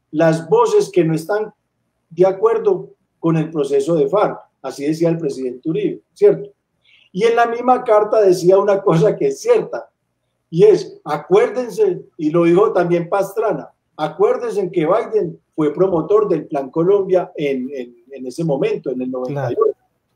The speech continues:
Speaker 1: Fue promotor del Plan Colombia. Otro capítulo para hablar de ciencia política,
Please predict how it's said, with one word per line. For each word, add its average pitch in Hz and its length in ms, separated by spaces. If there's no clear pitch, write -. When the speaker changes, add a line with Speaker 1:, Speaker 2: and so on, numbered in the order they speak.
Speaker 1:
Fue - 140
promotor 165 420
del 175 160
Plan 175 220
Colombia. 202 500
Otro 202 360
capítulo 196 600
para 185 120
hablar 170 220
de 208 120
ciencia 214 380
política, 160 800